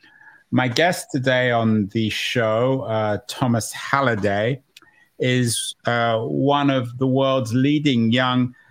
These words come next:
uh, paleobiologists, if that's the right description, uh, the right pronunciation of the word. And he has a prize-winning new book out, Otherlands,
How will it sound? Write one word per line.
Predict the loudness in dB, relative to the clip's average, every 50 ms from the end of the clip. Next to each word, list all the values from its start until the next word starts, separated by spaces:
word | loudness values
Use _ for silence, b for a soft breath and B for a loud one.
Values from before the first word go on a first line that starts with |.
| b -6
uh, | -2 -2 0 0 -2 -6 _ _ _ _ _ -10
paleobiologists, | -2 0 2 2 4 4 4 4 2 2 2 0 -2 -4 -6 -12 -20 _ _ _ _ _ 0 0 2 2 4 4 4 4 2 0 0 -2 -4 -4 -6 -8 -10 -8 -8
if | -8 -6 -6
that's | -6 -6 -6 -8 -8 -4
the | -4 -2
right | 0 0 0 -2 -4 -6 -8
description, | -8 -8 -8 -6 -4 -4 -4 -4 -6 -10 -8 -4 -2 -2 0 0
uh, | 0 -2 -2 -4
the | -2 -2 -2
right | 0 0 -2 -2 -6
pronunciation | -6 -4 -2 -2 0 -2 -2 -4 -6 -4 -4 -2 -2 -2 -2 -4 -6 -4 -4
of | -4 -4 -4
the | -6 -4
word. | -2 0 0 0 0 0 0 0
And | 0 0
he | 2
has | 2 2 2 2 2
a | 0 -2 -4 _
prize-winning | -16 -4 -2 0 2 2 2 0 0 -2 0 0 2 2 4 4 4 4 4
new | 4 2 2
book | 2 0 -2 -2 0 -2
out, | 0 0 0 -2 -4 -8 -14 b b b b b b b _ _ -2
Otherlands, | 0 0 2 4 4 4 4 2 0 0 -2 -2 -2 -2 -2 -2 -4 -4 -6 -10 _